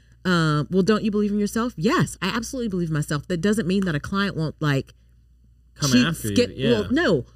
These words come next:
Speaker 1: will skip on payment, right? And that has happened before. I've had two clients skip on payment, um, that they don't, like, skip on payment, and then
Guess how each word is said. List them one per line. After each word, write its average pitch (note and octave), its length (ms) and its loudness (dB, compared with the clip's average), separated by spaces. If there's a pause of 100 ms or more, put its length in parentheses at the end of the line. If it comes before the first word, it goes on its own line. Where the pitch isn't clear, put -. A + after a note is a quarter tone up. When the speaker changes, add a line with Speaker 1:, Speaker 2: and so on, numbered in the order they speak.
(220)
Speaker 1:
will A3 120 4
skip - 440 -2
on F#3+ 160 4
payment, - 600 -2 (1500)
right? F#3+ 340 0
And G3+ 120 6
that B3 120 4
has C#4 140 -2
happened A#3 300 -2
before. G#2+ 460 -6
I've A3+ 120 -2
had A3 160 -4
two D4 120 -2
clients G3+ 300 -4
skip - 300 -6
on G3 180 -2
payment, D3 380 -6 (640)
um, F3 340 2 (360)
that G#3+ 120 2
they A3 440 4 (260)
don't, G#3+ 240 2
like, F#3+ 160 -4
skip - 320 -2
on F#3+ 120 2
payment, G#3+ 400 0
and G3 120 0
then G3 100 0